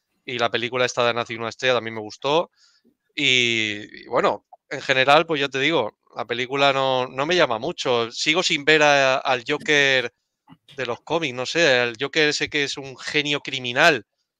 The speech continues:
Yo, yo esperaba ver algo más, eh, por, pero bueno, ya veremos a ver la película, si de verdad acaba convirtiéndose en eso o no, pero me ha parecido como una historia de amor,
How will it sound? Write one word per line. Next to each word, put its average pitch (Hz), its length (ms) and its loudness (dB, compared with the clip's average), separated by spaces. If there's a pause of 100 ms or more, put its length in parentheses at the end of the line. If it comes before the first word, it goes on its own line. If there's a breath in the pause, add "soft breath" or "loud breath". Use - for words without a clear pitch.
(140)
Yo, 143 140 -2 (200)
yo 170 340 0
esperaba 165 380 4
ver 180 160 2
algo 135 240 0
más, 135 360 -2
eh, 135 140 -16
por, 113 340 -12
pero 120 160 -8
bueno, 147 160 -4
ya 127 100 2
veremos 143 320 -2
a 131 100 0
ver 127 340 0
la 123 120 -2
película, 131 560 -2
si 127 120 -12
de 127 100 -8
verdad 123 380 -2 (540 soft breath)
acaba 127 360 0
convirtiéndose 123 540 -10
en 127 60 -6
eso 120 160 -6
o - 20 -6
no, 170 160 2
pero 135 360 0
me 135 120 -4
ha 147 60 4
parecido 170 400 0
como 139 200 -12
una 160 100 -4
historia 156 400 -2
de 151 80 0
amor, 160 580 0